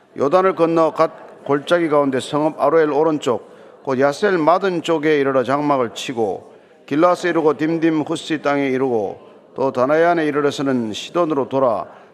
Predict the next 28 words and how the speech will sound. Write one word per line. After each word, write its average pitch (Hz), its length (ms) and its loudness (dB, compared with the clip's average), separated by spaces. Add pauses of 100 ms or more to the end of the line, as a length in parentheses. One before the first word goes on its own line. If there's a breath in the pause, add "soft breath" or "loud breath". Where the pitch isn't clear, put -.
두로 170 340 2
견고한 165 520 2
성에 160 280 0
이르고, 135 600 -2 (280 loud breath)
히위 185 200 0
사람과 175 440 2
가나안 165 280 2
사람의 151 380 0
모든 151 300 0
성읍에 156 400 -2
이르고, 131 540 -2 (360 loud breath)
유다 165 220 2
남쪽으로 165 500 0
나와 151 240 4
브엘세바에 147 960 0
이르니라. 123 500 -2 (680 soft breath)
그들 180 240 2
무리가 185 340 2
국내를 190 480 0
두루 165 400 2
돌아 151 420 2
아홉 185 360 2
달 165 160 2
스무 214 320 -2
날 180 140 4
만에 135 280 2
예루살렘에 147 560 0
이르러 135 400 0